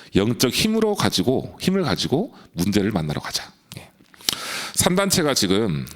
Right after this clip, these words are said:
네피림 운동으로요, 영적인 모든 것을 빼앗아갔습니다.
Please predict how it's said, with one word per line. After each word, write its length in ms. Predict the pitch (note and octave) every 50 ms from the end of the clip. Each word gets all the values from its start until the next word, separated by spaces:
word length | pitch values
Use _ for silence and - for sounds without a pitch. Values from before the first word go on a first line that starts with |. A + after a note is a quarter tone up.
| -
네피림 400 | E2+ F2+ F2 - - F3+ F3+ F#3+
운동으로요, 600 | D#3 B2 G#2 G#2+ G2+ F2+ D#2 D2+ D2 F2+ F#2 D2 C2 - - _ _ _ _ _ _ _ _ -
영적인 500 | F2+ A#2 F3 A#3 A3+ - A3+ G3+ A3 G#3+ F#3 F#3
모든 580 | B3+ D#4+ F4 F#4 F4+ E4+ E4+ E4 E4+ C4 B3
것을 240 | A3+ F#3 - G#3 -
빼앗아갔습니다. 880 | - - - C#3+ C#3 C3 A2+ E2 - - - - - - F2+ F2+ F2+